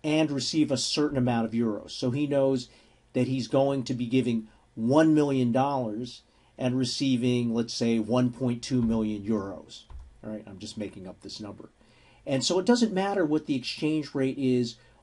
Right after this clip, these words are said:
on that date, they've already agreed to the terms. A non-financial example of a forward contract that you might be able to relate to perhaps a little, uh, more easily would be the case of, let's say you took a job in Europe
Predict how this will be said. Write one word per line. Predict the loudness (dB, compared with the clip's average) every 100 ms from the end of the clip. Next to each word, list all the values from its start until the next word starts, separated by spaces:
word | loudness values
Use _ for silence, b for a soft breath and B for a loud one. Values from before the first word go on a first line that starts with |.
| -2
on | 2 2 2
that | 0 0
date, | 0 2 0 -6 _ 0
they've | 2 4
already | 4 4 2 -2
agreed | -4 -8 -8 -12
to |
the | -12 -10
terms. | -8 -8 -10 -20 -20 _ _ _ b b b b b b -4
A | 0
non-financial | 2 2 2 0 -2 0 0 0 0 -2
example | -2 -4 -2 0 0
of |
a | -2
forward | -2 2 2 0 -4
contract | -6 -6 -4 -4 -4 -4 -8
that | -8
you | -2 0
might | 0 0
be | 2 2
able | 0
to | -4 -4
relate | -2 -2 -2 -4
to | -2 -2 -4 _ _
perhaps | -2 -2 -2
a | -2
little, | -2 -4 -8 _ _ -12
uh, | -8
more | -8 -8 -6 -4 0
easily | 2 2 4 4 4 0 b b b b
would | -2 2
be | 2
the | 2
case | 2 2 2 2
of, | 6 6 4 -4 b b b b _ _
let's | -2 -2 2
say | 2
you | 2 0
took | -6 -4 -2
a |
job | 2 2 2 -2
in | -2
Europe | 0 0 -2 -6